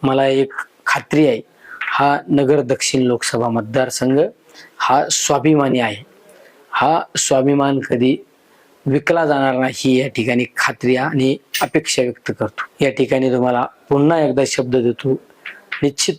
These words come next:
तुम्हाला अभिमान वाटेन असं काम करून दाखवून हाच या ठिकाणी शब्द देतो. आणि आपलं चिन्ह आहे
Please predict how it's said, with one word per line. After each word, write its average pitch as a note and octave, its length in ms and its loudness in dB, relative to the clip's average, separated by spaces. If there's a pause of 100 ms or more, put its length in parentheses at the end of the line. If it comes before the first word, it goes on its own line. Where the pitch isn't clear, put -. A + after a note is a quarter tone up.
(100)
तुम्हाला D3 300 2 (100)
अभिमान C#3 420 2
वाटेन B2+ 300 0
असं A#2+ 180 -4 (100)
काम C#3 220 0
करून A#2+ 340 0
दाखवून A2+ 320 -2
हाच - 360 -2
या C3 60 -2
ठिकाणी A#2+ 340 -2
शब्द D3 400 0
देतो. C3 400 2 (500)
आणि C3+ 180 0
आपलं C3+ 300 -2
चिन्ह C3+ 380 2
आहे C#3+ 260 4